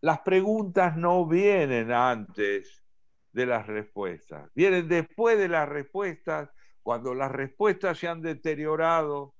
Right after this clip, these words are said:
cuando han demostrado su disfuncionalidad y dan lugar a las preguntas.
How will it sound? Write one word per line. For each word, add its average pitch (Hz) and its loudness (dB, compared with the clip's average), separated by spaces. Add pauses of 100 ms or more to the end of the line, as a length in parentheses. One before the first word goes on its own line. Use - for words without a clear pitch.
(240)
cuando 143 -2
han 202 0
demostrado 175 -2
su 139 -8
disfuncionalidad 143 -2 (200)
y 139 0
dan 156 4
lugar 139 0
a 117 0
las 101 -4
preguntas. 92 -10